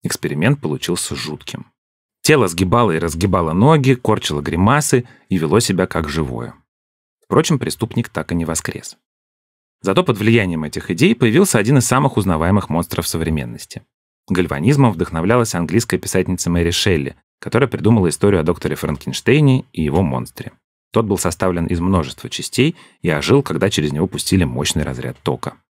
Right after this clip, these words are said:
Конечно, идеи об оживлении электричеством так и остались фантастикой. Выводы Гальвани ещё в восемнадцатом веке опроверг физик Алессандро Вольта. Он указал на то, что ток в лапе лягушки возник не из-за некого внутреннего источника энергии, а из-за того, что она была зажата между цинковым столом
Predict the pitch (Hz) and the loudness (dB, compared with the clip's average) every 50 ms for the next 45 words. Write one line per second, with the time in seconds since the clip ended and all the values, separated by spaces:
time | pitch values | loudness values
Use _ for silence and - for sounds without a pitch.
0 | _ _ _ _ _ _ _ _ _ _ _ _ _ _ _ - 113 104 113 165 | _ _ _ _ _ _ _ _ _ _ _ _ _ _ _ -2 0 2 4 4
1 | 196 - 135 110 104 101 110 127 113 101 90 92 82 95 92 92 92 85 85 82 | 4 4 4 2 4 4 4 4 4 4 2 2 2 2 4 4 4 2 0 0
2 | 85 - - 160 214 202 - - - 160 139 - - 139 139 - 107 95 - - | 0 0 2 2 2 2 2 2 2 2 2 2 2 0 2 0 0 -2 -2 -2
3 | 98 101 101 - - 92 85 80 - 73 - - - - - - - - - _ | 0 0 0 0 -2 -2 -2 -2 -4 -6 -6 -8 -10 -12 -12 -12 -14 -16 -18 _
4 | _ _ _ _ _ _ 95 110 131 104 92 82 92 92 95 92 107 131 165 165 | _ _ _ _ _ _ 2 4 4 4 4 2 2 2 2 2 4 4 4 4
5 | 135 113 - - 117 98 87 101 - - 110 110 104 90 - - - 85 78 87 | 4 4 4 4 2 2 2 2 2 4 4 4 4 2 0 -4 -6 -2 0 2
6 | 131 175 180 - 101 - - 82 85 107 151 - - - - 107 110 113 127 123 | 2 2 2 0 -2 0 0 0 2 0 0 0 -4 -2 0 2 2 2 2 0
7 | - - 82 82 82 - - 95 98 98 98 98 92 95 107 101 78 71 - - | 0 -2 -2 -2 -2 0 0 0 2 2 2 2 2 4 2 2 2 0 -4 -8
8 | - - _ _ _ _ _ _ _ _ - 180 170 - - - 85 87 80 78 | -12 -12 _ _ _ _ _ _ _ _ -4 -2 -2 -2 -2 -2 -2 -2 -2 -2
9 | 76 71 71 - 127 156 - - - - - 117 110 - - 92 82 80 - 76 | -4 -4 0 0 0 0 0 -2 -4 0 0 0 0 0 -2 -2 -2 -2 -4 -6
10 | 73 80 80 127 - - - - 147 139 - - - - - - - 95 92 120 | -4 -2 0 0 0 0 0 -2 -2 -2 -4 -6 -20 -20 -8 -4 -2 2 2 2
11 | 147 - - 104 95 92 85 98 98 147 196 - - 131 127 113 113 117 107 - | 2 2 2 2 2 2 2 4 4 4 4 4 4 4 4 6 4 4 4 2
12 | 98 101 101 98 95 90 - 104 98 - - 92 87 - 90 85 85 80 76 76 | 2 2 4 4 2 2 2 2 0 0 0 -2 0 2 2 2 2 0 -2 -4
13 | 65 73 73 - - - - 87 85 80 85 76 - 82 82 127 156 - - 90 | -6 -8 -10 -10 -8 -6 -4 -4 -2 -4 -6 -6 -4 0 2 0 2 0 0 0
14 | 87 87 78 85 82 80 78 85 82 82 117 135 - - 90 82 78 76 87 85 | 0 0 0 0 0 0 0 0 0 0 0 0 0 0 -2 0 0 -2 -2 0
15 | - - 104 90 - - 67 67 - - - 76 73 95 135 165 | 2 2 2 2 0 -4 -8 -10 -10 -8 -6 -2 0 0 0 0